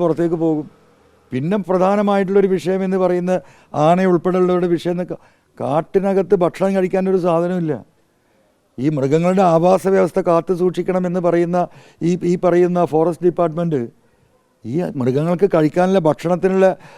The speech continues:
എന്താ പറയുക, ചെടികളവിടെ വെച്ച് വെ-, വെ-, വെച്ച് പിടിപ്പിക്കണമല്ലോ. അങ്ങനെയൊരു സംവിധാനമില്ല. കുടിക്കാൻ വെള്ളമുണ്ടായിരുന്നു ഈ കാടിന് അകത്തൊക്കെ, ഇഷ്ടം പോലെ അരുവികളും കുളങ്ങളും ഒക്കെ ഉണ്ടായിരുന്നു.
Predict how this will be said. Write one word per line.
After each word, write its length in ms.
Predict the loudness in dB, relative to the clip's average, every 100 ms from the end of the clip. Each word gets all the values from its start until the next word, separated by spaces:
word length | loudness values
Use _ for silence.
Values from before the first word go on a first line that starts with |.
| _ -2
എന്താ 160 | 2 2
പറയുക, 200 | 2 2 4
ചെടികളവിടെ 380 | 4 4 2 2
വെച്ച് 160 | 0 -2
വെ-, 100 | -2 -4
വെ-, 160 | -6 -6 -12 -10
വെച്ച് 180 | -8 -6 -4
പിടിപ്പിക്കണമല്ലോ. 560 | -4 -4 -4 -4 -6 -8 _ _ _ -8
അങ്ങനെയൊരു 300 | -4 -2 -2
സംവിധാനമില്ല. 500 | 0 0 0 -2 -2 -4 _ _ _ _ _ _ _ _ _ _
കുടിക്കാൻ 400 | -4 -4 0 0 2 4
വെള്ളമുണ്ടായിരുന്നു 760 | 4 4 2 4 4 2 -2 0 0 0
ഈ 40 | 2
കാടിന് 460 | 2 2 0 -2 -2 -2
അകത്തൊക്കെ, 360 | -2 -2 -4 -4
ഇഷ്ടം 180 | -4 -4 0
പോലെ 220 | 0 -2 -6 _ -20 _ 0
അരുവികളും 480 | 2 4 4 2 0 0
കുളങ്ങളും 340 | 2 2 0
ഒക്കെ 120 | -2 -4
ഉണ്ടായിരുന്നു. 380 | -4 -4 -6